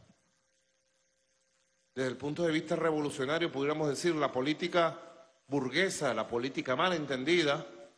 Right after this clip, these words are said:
¿verdad? También es cierto que en la batalla contra los antivalores, el Partido Socialista Unido de Venezuela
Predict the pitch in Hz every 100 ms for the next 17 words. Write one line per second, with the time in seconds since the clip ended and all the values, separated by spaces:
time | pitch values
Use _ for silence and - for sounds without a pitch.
0 | _ _ _ _ - _ _ _ _ _
1 | - 117 180 185 - - _ _ _ _
2 | _ _ _ _ _ _ _ _ _ _
3 | _ _ _ - 151 143 147 170 - 165
4 | 151 151 185 185 - - _ _ _ _
5 | _ - 139 135 127 123 143 156 165 170
6 | 147 147 135 127 113 - - 127 147 143
7 | 135 135 131 139 147 185 185 - _ _
8 | _ _ _ 139 - 131 143 147 156 165
9 | 151 143 143 143 147 147 151 147 131 139
10 | 131